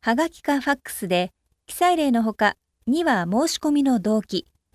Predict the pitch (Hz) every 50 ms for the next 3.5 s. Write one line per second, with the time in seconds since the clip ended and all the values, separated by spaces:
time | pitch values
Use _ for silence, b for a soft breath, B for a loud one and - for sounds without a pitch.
0 | _ _ _ _ _ _ _ - - 226 226 - 330 330 339 320 - 320 302 311
1 | 285 254 233 - 226 226 - 220 190 170 170 - - - - 226 254 330 349 349
2 | 339 330 311 294 294 294 285 277 285 285 277 269 262 254 - 247 233 240 247 240
3 | - - 240 226 214 202 202 190 190